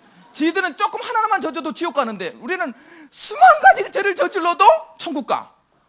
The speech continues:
사실은 우리가 훨씬 더 자유로워야 돼. 그게 복음적인 거 생각입니다. 그런데요, 너무나도 눌러놨어. 이래야 된다, 저래야 된다. 뭐가 됩니까? 그리스도면 다 되는데.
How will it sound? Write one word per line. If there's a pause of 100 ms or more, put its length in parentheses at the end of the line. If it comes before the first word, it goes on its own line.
(160)
사실은
우리가
훨씬
더
자유로워야
돼. (1040)
그게
복음적인
거
생각입니다. (400)
그런데요, (280)
너무나도
눌러놨어.
이래야
된다,
저래야
된다.
뭐가
됩니까? (640)
그리스도면
다
되는데.